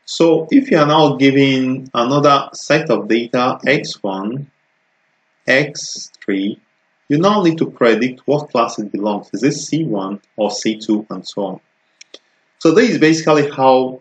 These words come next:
classification works. You are given set of data, and at some point the class is not, is omitted, and you need to figure out or classify the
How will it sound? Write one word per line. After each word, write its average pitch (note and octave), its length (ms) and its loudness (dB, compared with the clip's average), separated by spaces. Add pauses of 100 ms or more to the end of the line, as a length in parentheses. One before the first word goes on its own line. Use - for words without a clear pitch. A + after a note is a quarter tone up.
classification A#2 600 -2
works. G2 360 -6
You B2 80 0
are A#2+ 100 4
given C3+ 480 0
set G3 320 -2
of A2+ 200 -4
data, A#2 520 0 (480)
and B2+ 140 0
at B2+ 60 4
some F3+ 360 0
point G#2+ 560 -6
the A2+ 160 -2
class C3 380 0
is G#2 160 -8
not, A#2 260 -2 (460)
is A2 160 -4
omitted, A2 580 0
and G#2+ 140 -4
you G#2 120 0
need A2 240 -2 (180)
to G2+ 220 -2 (200)
figure C#3+ 280 2
out G2+ 380 0
or A2 200 -2
classify B2+ 760 0 (640)
the G#2+ 720 2